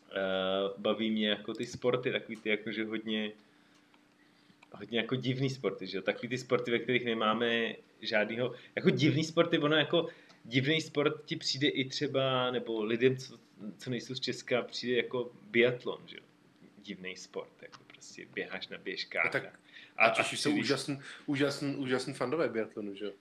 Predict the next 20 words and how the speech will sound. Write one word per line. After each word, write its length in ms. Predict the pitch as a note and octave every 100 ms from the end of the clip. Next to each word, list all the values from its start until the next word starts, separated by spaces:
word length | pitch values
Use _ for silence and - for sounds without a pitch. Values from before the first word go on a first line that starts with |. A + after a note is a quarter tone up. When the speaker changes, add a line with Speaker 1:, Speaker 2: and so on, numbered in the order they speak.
| -
Speaker 1:
No 100 | C3
to 120 | C#3
jo, 240 | C#3+ F#3+
protože 340 | G3 D3+ C3 C#3
prostě 320 | C3+ C3 C#3
jako 360 | B2+ B2+ A#2+
vyhráváme, 840 | A2 G#2 A2 A#2 B2 C3+ C3+ C3+ C3+
tak 200 | C3 C3
se 120 | -
na 80 | C3
to 140 | C3
koukáš 500 | C3 B2+ B2 B2 B2 C3
všichni 320 | B2+ - B2+
a 40 |
tohle, 260 | C#3 B2+ F2+
ale 180 | G2+ A2
když 160 | -
jako 240 | G#2+ - A2 - - -
komukoliv 520 | - B2+ A#2 A#2+ A2+ B2
jinému 520 | A2+ A2+ A2 G#2+